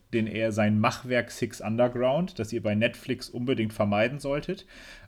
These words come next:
Ähm, und auch nominiert war Welcome to Marvin. Das tut mir wirklich in der Seele weh, weil das natürlich von einem meiner Regisseurhelden, nämlich Robert Zemeckis, der so Filme gemacht hat wie Zurück in die Zukunft, Forrest Gump,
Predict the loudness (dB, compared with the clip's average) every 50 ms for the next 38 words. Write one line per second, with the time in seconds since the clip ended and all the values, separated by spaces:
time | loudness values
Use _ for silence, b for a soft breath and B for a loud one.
0 | B 4 4 4 4 4 2 0 0 4 4 4 4 4 2 0 0 0 0 0
1 | 0 4 6 6 6 8 8 6 6 6 4 4 0 0 0 0 -2 0 0 2
2 | 2 2 2 4 2 2 2 0 -2 0 0 -2 -2 B B B B B B B
3 | B B -14 -6 6 8 8 8 8 4 -4 -4 -2 -2 -2 0 0 -2 -4 -4
4 | -2 0 0 0 2 2 0 2 2 2 2 0 0 0 0 2 2 0 0 4
5 | 6 6 6 4 2 -4 -2 -2 -2 -2 -2 -4 -4 -4 -2 -2 -2 -2 -2 -4
6 | -10 -8 0 2 2 2 2 2 -2 -2 0 2 2 2 2 2 2 2 2 2
7 | 0 0 0 0 -2 -2 -4 -2 4 4 4 4 4 2 0 0 0 -2 -2 -2
8 | -2 -4 -4 -6 -4 2 2 4 4 4 2 2 -2 -2 2 2 2 2 2 -2
9 | -2 -2 -4 -8 -8 -6 -6 -6 -8 -4 -2 0 0 0 0 -2 -4 -4 -4 -4
10 | -8 -10 -10 -8 -8 -8 -8 -8 b b b b -8 -6 -4 -2 -2 -4 -2 -4
11 | -4 -4 -4 -4 -4 -6 -6 -4 -2 -2 -2 -2 -4 -6 2 2 4 4 4 0
12 | -4 -6 -6 -4 -2 -2 0 -2 -2 -4 -6